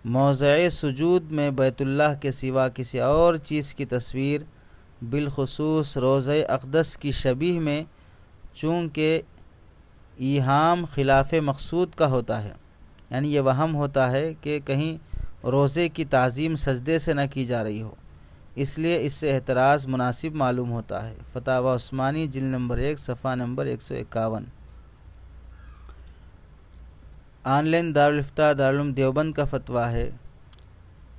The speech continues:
कि खाने काबा या मस्जिद नबवी वाले नक्श पर बैठना और पाँव रखना मुनासिब नहीं। हज़रत मौलाना खालिद सैफुल्लाह रहमानी साहब दामत बरकातुहुम ने एक फतवे में लिखा,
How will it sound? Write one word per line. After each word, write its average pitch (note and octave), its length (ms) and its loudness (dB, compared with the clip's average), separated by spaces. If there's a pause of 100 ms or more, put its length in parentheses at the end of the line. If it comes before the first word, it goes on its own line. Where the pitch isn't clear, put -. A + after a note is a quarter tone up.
कि C3+ 100 -4
खाने C#3 420 0
काबा C3 420 2
या D#3 140 2
मस्जिद C3 420 -4
नबवी C3+ 460 0
वाले B2+ 380 2
नक्श C#3+ 360 -4 (100)
पर B2+ 200 0
बैठना B2 580 0 (360)
और B2 140 -2 (120)
पाँव C#3+ 260 2
रखना C3+ 460 0
मुनासिब B2 600 -2
नहीं। A#2+ 480 -2 (1500)
हज़रत D#3 300 -2
मौलाना D3+ 340 0
खालिद C#3+ 320 0
सैफुल्लाह C#3 560 0
रहमानी C3 500 0
साहब C3 420 0
दामत B2 360 -2
बरकातुहुम B2 680 -2
ने B2+ 240 -6 (720)
एक D#3+ 220 0
फतवे C3+ 380 0
में C3 140 0
लिखा, C3 600 0